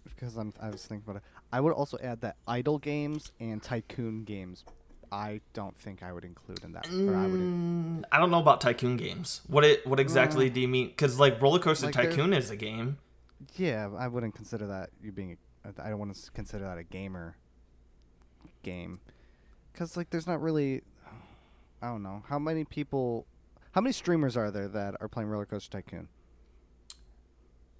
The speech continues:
Speaker 2: Well, I don't know Roller Coaster Tycoon specifically, but there is a genre for, like, tycoon gaming. Like, Let's Game It Out specifically has, like, a hundred videos on tycoon games.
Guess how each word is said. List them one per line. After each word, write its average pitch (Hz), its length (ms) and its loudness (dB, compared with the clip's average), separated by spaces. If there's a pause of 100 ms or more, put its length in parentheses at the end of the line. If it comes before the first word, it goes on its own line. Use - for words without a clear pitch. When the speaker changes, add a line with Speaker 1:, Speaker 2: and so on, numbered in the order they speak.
(200)
Speaker 2:
Well, 135 540 8
I 131 100 12
don't 156 200 8
know 143 260 8
Roller 127 240 4
Coaster 123 300 -2
Tycoon 117 420 -2 (140)
specifically, 135 840 2
but 117 380 0
there 139 160 10
is 135 600 6 (840)
a 127 120 0
genre 123 680 6
for, 123 340 2
like, 117 340 0
tycoon 123 560 0
gaming. 113 720 -2
Like, 120 320 -2
Let's 139 260 6
Game 156 200 6
It 123 60 2
Out 127 320 10 (500)
specifically 135 640 4
has, 123 300 4
like, 117 180 -2
a 117 40 -2
hundred 135 340 2
videos 113 380 -2
on 117 140 -2
tycoon 110 400 -2
games. 104 460 -8